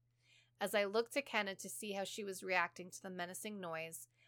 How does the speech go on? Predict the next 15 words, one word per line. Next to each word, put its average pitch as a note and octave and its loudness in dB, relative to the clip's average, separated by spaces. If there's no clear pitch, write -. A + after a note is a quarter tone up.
I G#3 2
noticed G3 4
she A3+ 0
had G3 -2
put F#3 2
her F#3+ -6
head F#3 2
in A3 -4
her A3 -2
hands E3 -4
and F#3 -6
seemed F#3+ -8
to F3+ -10
be F3+ -6
shaking. D#3+ -4